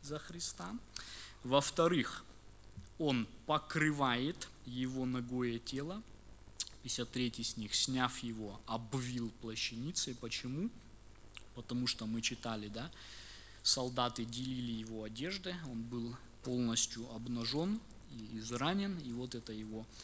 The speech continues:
тело распятое он снимает и покрывает его наготу. И третье, что он делает,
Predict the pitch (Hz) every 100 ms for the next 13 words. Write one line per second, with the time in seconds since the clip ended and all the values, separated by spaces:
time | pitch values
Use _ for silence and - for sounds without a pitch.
0 | - - - 123 117 110 107 107 107 -
1 | 113 107 - 104 - 113 110 151 143 120
2 | 113 135 - 110 110 117 110 107 107 107
3 | 104 104 107 110 - 95 90 - - -
4 | - - - 165 - 165 170 165 123 -
5 | - 120 120 127 175 165 147 -